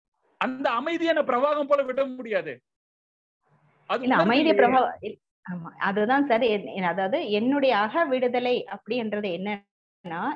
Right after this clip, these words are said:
Speaker 2: எந்த எண்ணங்கள் வ-, இது வந்து நம்ம சொல்றது வந்து எப்பவுமே டெய்லி ரொட்டேஷன், அதாவது டெய்லி நடக்கிற விஷயங்களை நம்ம சொல்றோம்.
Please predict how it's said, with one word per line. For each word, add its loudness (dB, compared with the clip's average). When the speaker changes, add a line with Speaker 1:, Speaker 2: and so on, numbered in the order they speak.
Speaker 2:
எந்த 0
எண்ணங்கள் 2
வ-, -6
இது -2
வந்து -2
நம்ம -2
சொல்றது -2
வந்து -2
எப்பவுமே -4
டெய்லி -4
ரொட்டேஷன், -6
அதாவது 0
டெய்லி 2
நடக்கிற -2
விஷயங்களை -4
நம்ம -4
சொல்றோம். -4